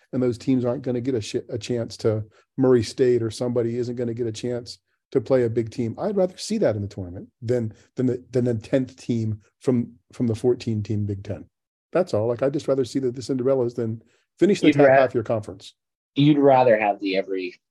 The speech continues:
Speaker 2: four-year Final Four mid-major than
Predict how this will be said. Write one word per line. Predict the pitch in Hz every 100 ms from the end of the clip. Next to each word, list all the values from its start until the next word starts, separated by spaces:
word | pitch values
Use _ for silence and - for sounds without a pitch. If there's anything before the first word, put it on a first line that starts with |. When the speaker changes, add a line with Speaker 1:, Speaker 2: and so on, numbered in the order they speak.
| _
Speaker 2:
four-year | 120 113 101 95 95 92 90 87 _ _ _ _ _ _ _ _
Final | 107 98 90
Four | - 98 95 87
mid-major | 95 90 196 175 175 87
than | - 80 80 87